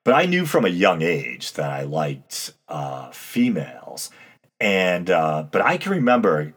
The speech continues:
the, you know, the same kids that would try to get me to flash and stuff would do some strange stuff with each other.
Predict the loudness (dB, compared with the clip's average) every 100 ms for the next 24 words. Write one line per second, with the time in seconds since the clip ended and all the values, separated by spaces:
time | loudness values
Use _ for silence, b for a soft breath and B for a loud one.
0 | _ _ -8 -8 -14 -6 -2 -2 -2 0
1 | 0 0 0 0 0 0 0 0 0 0
2 | -4 -6 -6 -4 -4 -4 -6 -8 -8 -8
3 | -12 -12 -14 -6 -2 0 -2 -6 -8 -8
4 | -8 -4 -2 0 0 -2 -4 -6 -4 -4
5 | -6 -10 -18 _ b -6 -6 -6 -6 0
6 | 2 2 -2 -8 -12